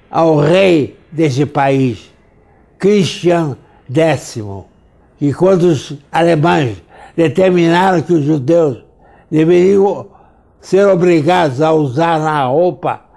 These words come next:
a estrela de Davi, como já acontecia em outros países ocupados,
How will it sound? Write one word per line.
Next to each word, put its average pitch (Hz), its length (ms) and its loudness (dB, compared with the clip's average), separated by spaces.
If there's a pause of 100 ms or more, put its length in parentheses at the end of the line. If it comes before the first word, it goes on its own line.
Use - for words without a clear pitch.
(200)
a 165 140 0
estrela 180 580 0
de 147 140 -4
Davi, 147 580 -6 (1300)
como 160 240 0
já 170 180 2
acontecia 175 720 0
em 170 120 2
outros 175 300 -2
países 156 640 -4 (320)
ocupados, 143 760 -2